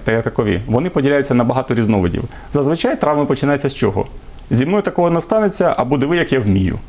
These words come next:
Це порушення правил техніки безпеки. Травми бувають виробничі, невиробничі, побутові, дитячі, спортивні, пов'язані з бойовими діями, то, що зараз відбувається. Вони діляться по своєму ще генезу. Вона може бути просто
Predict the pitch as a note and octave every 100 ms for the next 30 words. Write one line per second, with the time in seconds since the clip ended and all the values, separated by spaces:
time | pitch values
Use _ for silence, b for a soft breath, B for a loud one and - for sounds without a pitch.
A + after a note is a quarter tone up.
0 | - - - D#3+ E3 G3+ C3+ A#2 C#3 C3+
1 | G#2+ D3 C#3 B2 C3 - B2 - - B
2 | B B - E3+ D3+ A2+ A2+ G#2+ G2+ -
3 | A#2 A#2 G2+ G#2 G#2 - C3+ A#2 A#2+ A2
4 | A2+ G#2 A2 - - C3 A#2+ - A#2 F#2+
5 | G#2+ A#2+ - A#2+ - - C3+ B2+ C3+ B2
6 | A2 G#2 B B B A2 A2 C3+ C#3+ C3+
7 | B2 G2+ G2+ A2+ A#2 G2+ G2+ A#2+ D3+ -
8 | G#2+ - A2+ A2 A2 G#2+ A#2 A#2+ B2 -
9 | C#3 C#3 B B B - A2 F#3 E3 D3+
10 | D3+ C#3+ C3 A#2 B2+ - B2+ C#3 D3 -
11 | - A2+ B2+ G2+ G2 G2+ A#2+ B2+ C3+ E3
12 | D3+ C3 A#2 A#2+ D3 D3 B B B -
13 | A#3 - C3+